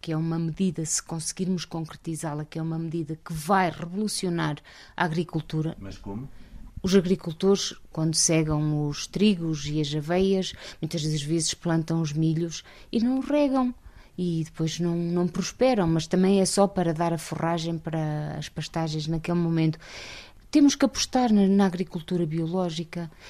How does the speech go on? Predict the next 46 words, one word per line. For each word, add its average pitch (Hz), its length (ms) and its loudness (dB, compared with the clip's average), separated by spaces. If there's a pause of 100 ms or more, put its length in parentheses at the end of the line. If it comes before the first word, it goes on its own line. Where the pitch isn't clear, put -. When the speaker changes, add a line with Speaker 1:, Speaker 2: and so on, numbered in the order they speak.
Speaker 1:
e 262 60 4
nós 254 220 4
sem 214 220 2
água 185 200 -2
não 180 100 -2
fazemos 170 500 -4
nada. 190 400 -4 (480)
O 143 120 -10
regadio 147 520 -4
tem 175 200 -4
que 165 80 -6
ser 180 320 -2
com 190 160 -2
o 202 40 -2
fresno, 175 540 0
não 139 160 0
é? 160 100 -4 (420)
Temos 135 300 -8
que - 160 -10
apostar 151 560 -6
no 156 360 -4
fresno. 156 520 -4 (380)
Mas 220 140 6
eu 220 100 8
olho 208 180 8
para 196 160 2
a 185 40 4
agricultura 165 600 -2
com 156 200 -4
muito, 156 280 -2 (220)
com 185 140 -2
muito 208 440 6
otimismo. 143 580 -8 (220)
Speaker 2:
Júlio 113 280 2
Marinhos 131 360 0
também 104 240 -4
acredita 104 420 -6
que - 140 -8
o 98 40 -2
regadio 90 480 -4
é 78 60 -4
essencial 104 500 -4
para 82 160 -8
o 76 40 -8
Conselho 87 420 -6
Agrícola, 98 500 -4